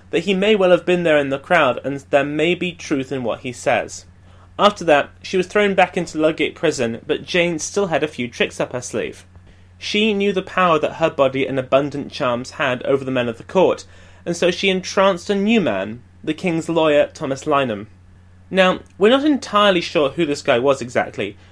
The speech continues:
but he had been a member of Richard's retinue for a long time, aiding him with the legalities of running all of his estates. Once Richard was king, he used Lynham to undermine the power of the nobles through going after their estates on various legal technicalities.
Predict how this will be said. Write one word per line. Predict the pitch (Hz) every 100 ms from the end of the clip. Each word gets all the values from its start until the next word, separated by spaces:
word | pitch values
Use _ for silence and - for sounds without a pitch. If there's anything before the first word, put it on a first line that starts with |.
| - -
but | 180
he | 214
had | 180 - 226 202
been | 196
a |
member | 160 151 160 156
of | 139
Richard's | - 170 147
retinue | 127 - 120 113
for | - 131
a |
long | 135 131 127
time, | - 139 113 113 - - - -
aiding | 175 190 190 160
him | 147 143
with | 139
the |
legalities | 135 135 139 131 127 131 123
of | 127
running | 123 117 113
all | 107
of | 101
his | 104
estates. | 113 - 143 110 - - - - - - - - -
Once | 175 160 -
Richard | 190 - 165
was | 139 -
king, | 180 160 139 - -
he | -
used | 185 202 247 220
Lynham | 180 170 165 151 - -
to | -
undermine | 180 185 185 175 180 175
the |
power | 175 165 151
of |
the | 151
nobles | 143 131 127 120 120
through | - 160 151
going | 147 147 151
after | 131 - 139
their | 127 135
estates | - 131 117 -
on | 135 135
various | 127 113 123 127
legal | 123 117 113
technicalities. | - - - 151 127 127 92 -